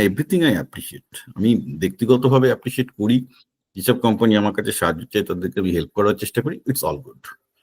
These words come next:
কিন্তু পাশাপাশি এটাও বুঝতে হবে যে সাধারণ মানুষের কিন্তু খুব একটা লাভ হচ্ছে না, সাধারণ মানুষের কাছে লাভ না হলে মুশকিল আছে।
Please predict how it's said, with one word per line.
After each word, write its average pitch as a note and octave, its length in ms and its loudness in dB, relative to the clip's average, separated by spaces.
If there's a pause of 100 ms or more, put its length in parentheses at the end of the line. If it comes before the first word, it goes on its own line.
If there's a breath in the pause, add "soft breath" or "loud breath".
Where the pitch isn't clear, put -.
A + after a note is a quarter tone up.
(320 soft breath)
কিন্তু B2+ 220 4
পাশাপাশি - 520 4
এটাও E3+ 220 6
বুঝতে E3 340 0
হবে D#3+ 320 2
যে F3+ 180 -6
সাধারণ D3+ 480 -2
মানুষের C#3+ 380 0
কিন্তু A#2+ 220 -6
খুব - 160 -8
একটা - 140 -10 (100)
লাভ C2 180 -8
হচ্ছে - 300 -18
না, B1 140 -16
সাধারণ A2 360 4
মানুষের C3+ 300 4
কাছে C#3 160 2
লাভ G2 240 0
না G#2+ 80 0
হলে B2 140 2
মুশকিল F2+ 360 -4
আছে। - 240 -12